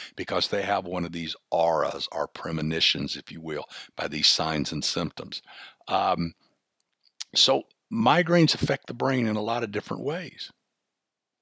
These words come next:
And one of these is Alice in Wonderland syndrome.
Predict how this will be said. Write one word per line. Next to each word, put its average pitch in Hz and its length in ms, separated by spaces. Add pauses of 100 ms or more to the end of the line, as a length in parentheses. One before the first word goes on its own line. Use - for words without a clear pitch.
(480)
And 110 520 (160)
one 110 360
of 170 100
these 131 340
is 135 280
Alice 110 380
in 143 120
Wonderland 143 560
syndrome. - 560